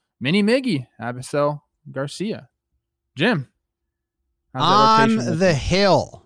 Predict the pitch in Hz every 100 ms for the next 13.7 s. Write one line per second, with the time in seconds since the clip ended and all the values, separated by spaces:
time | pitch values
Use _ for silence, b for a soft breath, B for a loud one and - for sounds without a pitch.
0 | - 107 147 165 147 156 160 147 135 147
1 | 131 160 180 175 - 175 160 - 160 156
2 | 143 - - - _ _ _ _ 135 120
3 | 120 147 165 131 165 - - - 143 135
4 | 101 143 156 165 143 98 - - - -
5 | _ _ _ _ _ _ 110 127 110 117
6 | - 120 117 107 117 98 - 104 101 98
7 | 95 90 65 _ - 165 175 - - 147
8 | 151 143 - 127 95 90 78 - _ _
9 | _ _ _ _ 127 165 170 160 165 160
10 | 156 123 - _ _ 110 120 165 165 -
11 | 302 254 240 247 226 247 240 285 262 -
12 | 151 160 156 151 117 - 165 202 196 165
13 | 208 160 135 - 139 110 -